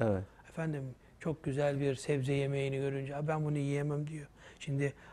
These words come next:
Speaker 2: adamın tercihini biz esas alıp biz bu kötüdür mü diyeceğiz?
Speaker 1: Buna haram mı?
Speaker 2: Evet,
Speaker 1: E,
Speaker 2: kö-,
Speaker 1: veyahut
Speaker 2: haram.
Speaker 1: da ne dini anlamda bir, e,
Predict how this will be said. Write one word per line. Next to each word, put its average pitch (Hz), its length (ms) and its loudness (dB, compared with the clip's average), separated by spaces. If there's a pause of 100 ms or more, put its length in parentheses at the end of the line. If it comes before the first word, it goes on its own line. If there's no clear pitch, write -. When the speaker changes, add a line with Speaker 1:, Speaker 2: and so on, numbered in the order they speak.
(120)
Speaker 2:
adamın 143 340 4
tercihini 135 800 2 (180)
biz 131 140 -4 (160)
esas 135 280 0
alıp 135 220 2 (600)
biz 131 200 0
bu 131 100 -4
kötüdür 151 380 4
mü 262 140 2
diyeceğiz? 151 300 0 (300)
Speaker 1:
Buna 120 240 8 (460)
haram 113 380 6
mı? 110 300 2 (120)
Speaker 2:
Evet, 113 260 6
Speaker 1:
E, - 40 0
Speaker 2:
kö-, 113 100 4
Speaker 1:
veyahut 117 220 10
Speaker 2:
haram. 123 120 -4
Speaker 1:
da 113 160 6
ne 151 440 6 (420)
dini 127 420 6
anlamda 113 580 4
bir, 107 160 4 (680)
e, 101 60 2